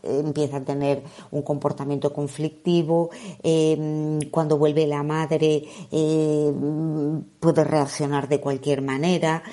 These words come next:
eh, o bien se aferra a ella, la abraza, o bien empieza a pegarla,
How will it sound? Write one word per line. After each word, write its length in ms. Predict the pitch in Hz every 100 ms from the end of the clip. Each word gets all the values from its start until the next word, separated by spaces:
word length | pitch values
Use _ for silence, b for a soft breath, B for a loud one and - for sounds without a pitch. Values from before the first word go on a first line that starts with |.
| 247 214 -
eh, 640 | 160 156 151 151 151 147
o 140 | 139 147
bien 260 | 156 156
se 140 | 147 135
aferra 420 | - 139 135 123
a 40 |
ella, 440 | 175 160 151 151 - B 185
la 140 | 143 135
abraza, 580 | 135 170 - 160 151 - 208 -
o 120 | 143
bien 440 | 135 151 151 151
empieza 400 | 147 143 143 143
a 60 | 143
pegarla, 580 | 143 139 156 156 135